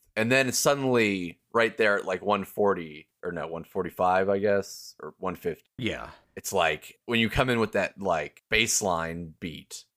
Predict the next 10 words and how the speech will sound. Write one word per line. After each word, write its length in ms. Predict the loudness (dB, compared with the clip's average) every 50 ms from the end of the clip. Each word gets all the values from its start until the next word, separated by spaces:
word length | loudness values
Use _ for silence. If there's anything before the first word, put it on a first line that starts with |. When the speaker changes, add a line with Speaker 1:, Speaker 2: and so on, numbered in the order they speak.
| -6 -6
Speaker 2:
Mm-hmm. 260 | -4 -4 -6 -10 -12 -14 -18 _ _ _
Speaker 1:
it's 120 | -14 -10 -8
like, 380 | -8 -8 -8 -14 -14 _ -20 _
it's 120 | -12 -4 -2
like 100 | -2 -2
you, 120 | -2 -6 -8 -4
you, 180 | -2 -2 -2 -2 _
you 160 | -2 -2 -2
hold 340 | 2 4 4 4 4 4 4
it, 320 | 2 2 2 0 -4 _